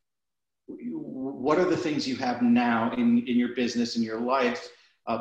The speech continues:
because it doesn't just have to be business. You can do the same thing in your life. Uh,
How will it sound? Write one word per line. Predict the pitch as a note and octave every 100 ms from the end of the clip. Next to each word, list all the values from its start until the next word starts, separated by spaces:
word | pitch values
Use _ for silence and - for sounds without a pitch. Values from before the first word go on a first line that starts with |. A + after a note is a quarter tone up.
| -
because | B2+ C3+
it | B2+
doesn't | F3 C3
just | C3 D#3
have | A#2+ -
to |
be | A#2+
business. | A2+ C3+ A2+ G#2+
You | C#3+
can | A#2
do | A#2
the | G#2+
same | A#2 G#2+
thing | A#2
in | G#2+
your | G#2
life. | A#2 D3 - - _ _ _
Uh, | -